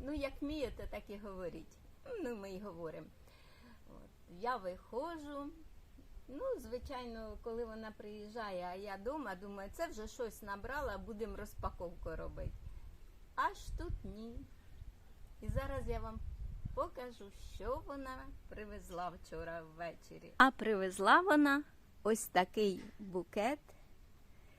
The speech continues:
І квіта, квіти називаються «Алстомерія». Я погуглила і в Планет рослинний світ, е, зна-,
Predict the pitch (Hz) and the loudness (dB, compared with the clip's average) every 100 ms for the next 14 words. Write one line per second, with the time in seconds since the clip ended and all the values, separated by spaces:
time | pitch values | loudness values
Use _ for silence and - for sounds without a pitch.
0 | - - - - - - - 220 240 185 | -18 -16 -16 -16 -16 -16 -6 2 4 4
1 | - - - 190 294 - 247 262 - - | 2 -8 -2 2 2 4 2 2 -2 -16
2 | - 214 285 294 269 202 196 208 226 262 | -6 2 6 8 8 6 6 4 6 6
3 | 240 - - 226 226 - - 226 302 - | 4 0 4 4 4 -4 8 10 10 6
4 | - - 269 247 180 185 185 185 185 180 | 0 8 10 10 8 6 6 4 4 4
5 | 175 - - - 202 240 262 240 233 - | 2 -2 -14 -6 4 6 8 6 4 -4
6 | - - - - - - - - - - | -18 -18 -18 -18 -18 -18 -18 -18 -18 -6
7 | - 320 262 214 208 226 226 240 247 262 | 10 12 12 10 4 6 6 6 6 4
8 | 254 254 - - 262 294 247 - 208 - | 2 -4 -14 -4 4 4 4 2 -4 -8
9 | - - - 233 240 233 226 220 220 - | -12 -12 -4 4 6 6 6 4 2 -2
10 | - 202 226 233 - 240 226 214 208 - | -4 4 4 4 6 6 6 4 2 0
11 | 190 185 190 - - - - - - - | 0 4 2 0 -12 -14 -14 -14 -12 -12
12 | - - - - 190 202 190 | -10 -8 -6 -4 -2 0 0